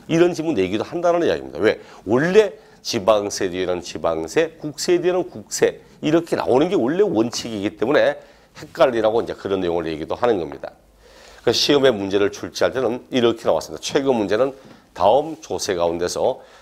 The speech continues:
독립세와 부가세의 연결이 올바르게 된 걸 찾아보라고, 취득세 뒤에는 뭐, 재산세 뒤에는 뭐,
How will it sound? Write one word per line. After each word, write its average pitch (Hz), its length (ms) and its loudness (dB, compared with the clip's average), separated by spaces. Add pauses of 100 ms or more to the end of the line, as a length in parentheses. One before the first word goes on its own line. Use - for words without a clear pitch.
독립세와 104 800 0
부가세의 87 760 -2 (120)
연결이 139 800 0 (300)
올바르게 92 640 2
된 80 260 -4
걸 82 200 -4
찾아보라고, 76 1080 -2 (340)
취득세 95 680 0
뒤에는 78 520 -6
뭐, 76 280 -4 (180)
재산세 120 560 0
뒤에는 135 380 -4
뭐, 73 140 -10